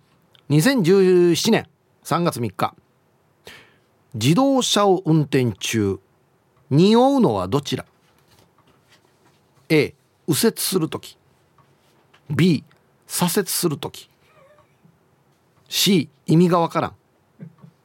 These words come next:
はい。えー、この時どうやって二時間持たせたのだろう。<laughs> 来てる。ああ、そう。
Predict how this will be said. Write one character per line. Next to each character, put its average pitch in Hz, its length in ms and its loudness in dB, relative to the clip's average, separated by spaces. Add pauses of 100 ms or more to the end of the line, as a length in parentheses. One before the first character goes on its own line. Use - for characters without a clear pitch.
(600)
は - 60 -10
い。 - 80 -14 (340)
え 87 280 -10
ー、 - 20 -20 (840)
こ 202 120 -2
の 220 80 0
時 135 180 -4
ど 165 100 4
う 240 40 4
や 262 60 2
っ - 40 -6
て 175 100 0
二 151 140 2
時 143 80 -6
間 123 180 0
持 120 120 -2
た 135 120 -4
せ 147 140 -2
た 131 120 -2
の 120 160 -4 (160)
だ 101 140 -6
ろ 95 180 -8 (1400)
う。 - 100 -10
<laughs> - 760 -12 (340)
来 - 80 -12
て 156 80 2
る。 107 120 -4 (220)
あ 135 140 -2
あ、 - 20 -6
そ 110 200 -8
う。 - 40 -16